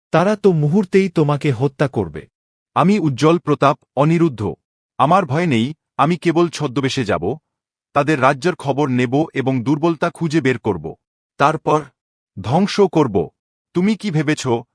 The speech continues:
Speaker 2: আমি এত সহজেই পিছিয়ে যাব? আমার পিতার রক্তে রাঙানো এই প্রতিশোধের অঙ্গীকার আমি ভাঙতে পারব না।"
Speaker 1: "কিন্তু আমি জানি, মহারাজ, তবে প্রতিশোধ যদি তোমাকে গ্রাস করে, তবে তুমি নিজেকেও হারাবে।"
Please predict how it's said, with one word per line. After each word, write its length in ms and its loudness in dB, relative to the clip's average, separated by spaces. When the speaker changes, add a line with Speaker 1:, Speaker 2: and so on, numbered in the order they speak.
Speaker 2:
আমি 220 2
এত 140 -4
সহজেই 560 -2
পিছিয়ে 360 -4
যাব? 200 -4
আমার 280 2
পিতার 360 0
রক্তে 320 0
রাঙানো 380 2
এই 120 2
প্রতিশোধের 600 -2
অঙ্গীকার 500 0
আমি 180 0
ভাঙতে 360 -2
পারব 300 0
না।" 140 -8
Speaker 1:
"কিন্তু 360 0
আমি 240 0
জানি, 340 2
মহারাজ, 500 -2
তবে 220 6
প্রতিশোধ 520 0
যদি 300 0
তোমাকে 360 -2
গ্রাস 360 -2
করে, 220 -6
তবে 200 4
তুমি 280 0
নিজেকেও 460 0
হারাবে।" 420 -6